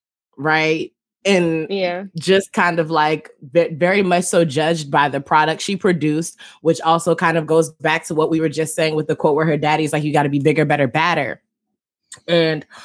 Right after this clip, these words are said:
Speaker 1: all of those things really pushed her to make these decisions in her life where I feel like where she's, you know, telling Tasha, "I'm not gonna be friends with you." Or in this situation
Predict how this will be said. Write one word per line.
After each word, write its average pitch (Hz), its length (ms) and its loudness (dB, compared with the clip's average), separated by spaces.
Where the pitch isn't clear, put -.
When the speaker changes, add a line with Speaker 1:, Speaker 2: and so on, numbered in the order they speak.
Speaker 1:
all 208 240 4
of 214 100 2
those 214 220 0
things 190 340 2
really 180 220 0
pushed - 320 -2
her 214 80 0
to 185 80 0
make 160 300 0
these 180 380 -2
decisions 175 680 2
in 165 140 2
her 160 220 0
life 160 460 0
where 156 120 2
I 151 120 2
feel 160 260 0
like 147 320 0
where 160 200 4
she's, 160 360 -2
you 160 140 -2
know, 156 220 2
telling 165 420 2
Tasha, 160 380 2
"I'm 160 140 2
not 160 180 -2
gonna 156 120 0
be 160 120 -4
friends 160 340 -4
with 151 160 -10
you." 135 160 -4
Or 190 260 4
in 185 220 0
this 190 180 0
situation 185 1000 0